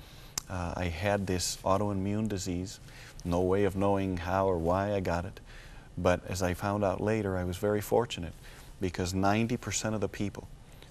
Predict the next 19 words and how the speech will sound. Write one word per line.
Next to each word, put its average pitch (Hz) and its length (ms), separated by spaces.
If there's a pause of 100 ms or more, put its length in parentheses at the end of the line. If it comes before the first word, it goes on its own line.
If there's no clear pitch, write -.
(140)
who 92 120
have 98 500 (260)
scleroderma, 98 800 (720)
uh, - 60 (480)
it 92 160
manifests 101 680
itself 90 680
in 90 120
a 85 320
systemic - 680
form, 87 440
attacking 87 640
joints, 92 560 (600)
muscles, 90 640 (100)
and 90 300
organs 92 500
of 90 120
your 85 120
body. 92 360